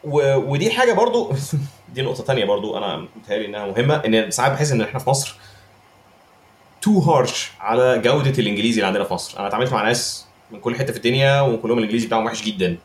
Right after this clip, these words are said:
وانت لو انت عندك انجينير كويس جاي من لاتين امريكا والانجليش بتاعه طين،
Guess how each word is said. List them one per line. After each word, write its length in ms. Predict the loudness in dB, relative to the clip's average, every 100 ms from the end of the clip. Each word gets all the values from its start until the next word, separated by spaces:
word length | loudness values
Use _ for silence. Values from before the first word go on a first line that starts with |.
| _ _ _ _ _ _ _ _ _ _ -4
وانت 240 | -2 2
لو 180 | 2 2
انت 140 | 2 2
عندك 440 | 2 2 0 -2 -2
انجينير 500 | 0 0 2 2 2
كويس 520 | 0 2 2 2 0
جاي 320 | 0 2 2
من 480 | 2 2 0 -2 -6
لاتين 320 | -4 -4 -2
امريكا 480 | 0 0 2 0 0
والانجليش 460 | 0 -2 -2 -2 -2
بتاعه 260 | -2 -2
طين، 380 | 0 0 2 0